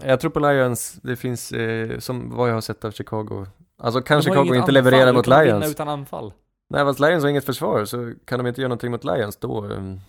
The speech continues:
Speaker 1: behöver de i-, inte spela mer. Nej, Lions har sett mycket bättre ut. Och Chicagos försvar spelar bra, men de blir så trötta för de spelar hela tiden och till slut orkar de inte. Och Stafford har kunnat straffa många det här året. Och Detroit vinner.
Speaker 2: Mm.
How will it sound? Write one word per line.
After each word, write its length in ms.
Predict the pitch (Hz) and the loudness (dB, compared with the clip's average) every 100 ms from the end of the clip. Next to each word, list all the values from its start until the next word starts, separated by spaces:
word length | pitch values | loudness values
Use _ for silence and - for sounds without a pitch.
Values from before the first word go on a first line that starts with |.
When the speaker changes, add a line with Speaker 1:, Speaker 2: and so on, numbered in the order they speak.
| _ _ _ | _ _ _
Speaker 1:
behöver 300 | - 104 104 | -6 -4 -2
de 380 | 98 95 98 - | -4 -6 -12 -14
i-, 280 | 87 - - | -20 -14 -12
inte 180 | 98 | -12
spela 340 | 95 98 95 - | -12 -10 -8 -8
mer. 180 | - 101 _ _ _ _ - - | -10 -14 _ _ _ _ -20 -6
Nej, 100 | 107 123 110 98 113 | -4 -2 -4 -10 -8
Lions 480 | 131 120 113 98 - | -2 0 0 -2 -6
har 60 | |
sett 260 | 95 95 - | -10 -10 -10
mycket 260 | 107 98 98 | -10 -10 -10
bättre 220 | - - | -14 -14
ut. 180 | - _ _ _ | -16 _ _ _
Och 280 | 127 101 - | -16 -16 -12
Chicagos 520 | 110 110 120 120 104 | -6 0 2 2 0
försvar 400 | 110 - 139 107 | -4 -2 0 0
spelar 300 | 95 113 127 | 0 -2 0
bra, 220 | 117 131 | 0 -2
men 140 | 98 107 | -2 -4
de 140 | 113 | -4
blir 120 | 120 | -6
så 180 | 117 123 | -4 -6
trötta 360 | 117 139 - 123 | -2 -4 -2 -4
för 40 | |
de 100 | 113 | -4
spelar 220 | 107 127 120 | -4 -2 0
hela 140 | 123 | 0
tiden 360 | 123 165 120 107 | -2 -4 -4 -6
och 60 | |
till 80 | 107 | -8
slut 160 | - 120 | -12 -6
orkar 260 | 123 151 | -6 -4
de 80 | 143 | -4
inte. 220 | 101 95 | -4 -8
Och 60 | - | -10
Stafford 300 | - 131 104 | -6 -6 -6
har 80 | 104 | -8
kunnat 200 | 110 107 | -8 -8
straffa 240 | 113 - | -8 -6
många 280 | 101 117 139 | -4 -4 -4
det 40 | 92 | -6
här 100 | 90 | -8
året. 280 | - - | -10 -12
Och 120 | - 104 | -14 -14
Detroit 340 | 110 - 113 | -12 -6 -4
vinner. 260 | 107 120 | -2 -4
Speaker 2:
Mm. 120 | 95 | -6